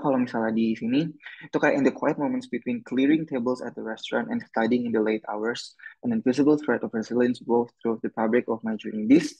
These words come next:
is a bit poetic dan sedikit banyak makan kata, but this did not,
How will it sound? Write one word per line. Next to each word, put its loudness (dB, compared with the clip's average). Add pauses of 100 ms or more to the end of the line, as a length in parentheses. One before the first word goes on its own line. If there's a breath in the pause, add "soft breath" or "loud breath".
is 4
a 2
bit 0
poetic -2 (240)
dan 4
sedikit 0
banyak 0
makan -4
kata, 0 (320 loud breath)
but -4
this 2 (400)
did 4
not, -2